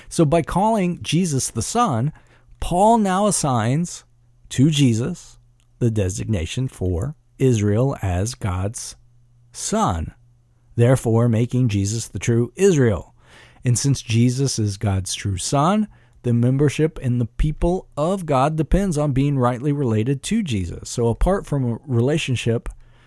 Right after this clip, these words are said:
to Jesus, you cannot be a, a true Israelite, right? Um, Psalms eighty-eight, it says, "You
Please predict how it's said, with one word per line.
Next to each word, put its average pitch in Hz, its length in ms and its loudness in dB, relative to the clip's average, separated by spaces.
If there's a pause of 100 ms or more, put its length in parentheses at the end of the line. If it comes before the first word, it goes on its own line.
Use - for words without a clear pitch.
(640)
to 104 320 4
Jesus, 143 760 2 (340)
you 117 300 6
cannot 139 340 0
be 113 180 2
a, 117 100 0 (160)
a 113 100 0
true 120 400 -2 (100)
Israelite, 143 800 0 (260)
right? 117 300 0 (2250)
Um, 110 460 0 (760)
Psalms 143 400 2
eighty-eight, 160 640 2
it 120 60 -8
says, 107 280 0
"You 170 480 6